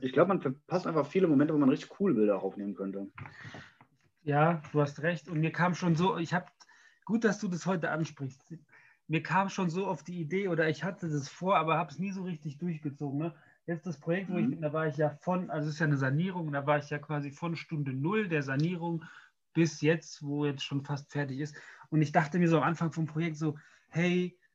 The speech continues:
Speaker 2: such dir einfach so fünf Spots im Gebäude, die so markant sind. Und jedes Mal, wenn du auf der Baustelle bist, gehst du halt einfach dahin und machst einfach einen Schnappschuss.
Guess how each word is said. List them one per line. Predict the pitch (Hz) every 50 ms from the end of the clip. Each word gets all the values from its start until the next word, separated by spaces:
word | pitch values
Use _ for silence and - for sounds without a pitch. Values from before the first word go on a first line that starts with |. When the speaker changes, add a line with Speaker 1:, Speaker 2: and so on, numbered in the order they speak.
| _ _
Speaker 2:
such | _ - 190 185 -
dir | - 185 160
einfach | - 180 156 - 170 131
so | - 165 139
fünf | - - 208 214 214 214 208 -
Spots | - - 190 196 190 - -
im | - 170 170 156
Gebäude, | 156 151 147 165 175 180 165 156 147
die | 160 156
so | 135 151 139
markant | 139 127 - - - 190 220 247 -
sind. | - 240 233 233 233 226 - _ _ _ _ _ _
Und | 175 156 143
jedes | 190 226 220 233 196 -
Mal, | 190 175 165
wenn | 165 165 160
du | 151
auf | 151 147 -
der | - 143
Baustelle | 135 151 170 196 190 185 - 190 175 175
bist, | 160 165 175 151 - -
gehst | - 185 - -
du | 160
halt | 151 156 -
einfach | - 180 190 180 180 147
dahin | 147 147 139 123 160 202 220 208 202 - - -
und | 160
machst | 156 160 147 -
einfach | 165 160 131 147
einen | 143 135
Schnappschuss. | - - 143 135 131 - - - 120 - - _